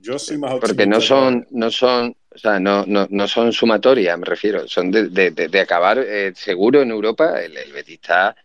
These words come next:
Speaker 2: eh, si sumamos todas las opciones, eh, estamos hablando de que el Betis tiene ahora mismo casi un ochenta y tantos por ciento, te lo voy a decir concreto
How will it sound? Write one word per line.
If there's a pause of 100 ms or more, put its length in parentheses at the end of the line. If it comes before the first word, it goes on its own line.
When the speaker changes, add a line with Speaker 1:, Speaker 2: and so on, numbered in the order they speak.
(200)
Speaker 2:
eh,
si
sumamos
todas
las
opciones,
eh, (100)
estamos
hablando
de
que
el
Betis
tiene
ahora
mismo
casi
un
ochenta
y
tantos
por
ciento,
te
lo
voy
a
decir
concreto